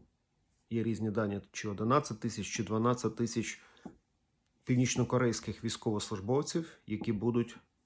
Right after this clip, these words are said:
брати участь у військових діях на боці Російської Федерації проти України. Як ми знаємо, після повномасштабного вторгнення Російської Федерації в Україну співпраця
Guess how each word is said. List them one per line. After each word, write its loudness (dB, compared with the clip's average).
брати 0
участь -4
у -4
військових -2
діях 0
на -2
боці 0
Російської -6
Федерації 0
проти 0
України. 2
Як 2
ми 6
знаємо, 6
після 4
повномасштабного 2
вторгнення 0
Російської -4
Федерації -4
в -6
Україну -2
співпраця 0